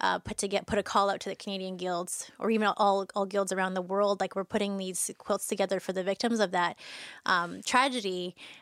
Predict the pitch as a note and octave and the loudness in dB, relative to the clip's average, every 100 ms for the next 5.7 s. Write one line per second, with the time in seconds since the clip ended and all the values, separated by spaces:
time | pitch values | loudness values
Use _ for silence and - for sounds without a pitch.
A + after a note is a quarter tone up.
0 | _ G3 F#3 F3+ G3+ F3+ F3+ G#3 G#3 F#3+ | _ -2 0 6 6 6 0 -6 -10 -10
1 | - G#3+ G#3+ E3+ F3 G3 F#3 E3+ - G#3 | -10 -2 0 0 -2 -2 -2 0 2 2
2 | G#3+ F#3+ - - F#3 - F3+ - F3 - | 2 -4 -8 -6 -4 -2 -2 0 2 0
3 | - _ _ _ _ _ _ G3+ G#3 G3 | 0 _ _ _ _ _ _ 2 2 2
4 | F#3+ G3+ G3 G#3+ B3 G#3 F#3+ F3+ - F#3 | -4 -2 2 4 4 2 -4 -4 -4 -4
5 | F3+ F3 - G3 G3 - - | -2 -6 -2 -2 -2 -6 -6